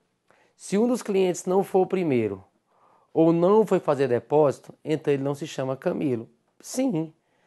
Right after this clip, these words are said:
Se ele não for o primeiro e não foi fazer depósito, ele também não é Camilo, porque Camilo foi o primeiro e foi fazer depósito. Ou seja, se ele não foi o primeiro ou não foi fazer depósito,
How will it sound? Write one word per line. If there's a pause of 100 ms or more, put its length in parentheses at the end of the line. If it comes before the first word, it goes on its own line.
(300)
Se
ele
não
for
o
primeiro (680)
e
não
foi
fazer
depósito,
ele
também
não
é
Camilo,
porque
Camilo
foi
o
primeiro (800)
e
foi
fazer
depósito.
Ou
seja, (300)
se
ele
não
foi (140)
o
primeiro (560)
ou
não
foi
fazer
depósito,